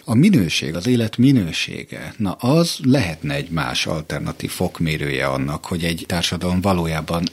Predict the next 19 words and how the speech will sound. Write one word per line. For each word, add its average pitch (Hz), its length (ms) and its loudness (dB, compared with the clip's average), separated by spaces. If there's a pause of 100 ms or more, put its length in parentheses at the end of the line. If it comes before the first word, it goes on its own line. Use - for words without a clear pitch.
mennyire 92 480 2 (120)
jól 87 440 2 (160)
él. 85 400 -2
Ugye 98 300 -2
a 80 40 -2
jól 85 300 0 (280)
lét, 95 440 0
az 87 140 -6
nem 90 180 2
jelent 98 280 2
a 87 40 -2
jólét, 87 480 -2
ahogy 82 200 -6
mondod, 104 380 0
nem 104 140 6
gazdagságban, 90 840 -2
anyagi 92 360 4
javakban 82 480 -4
mérhető, 123 580 2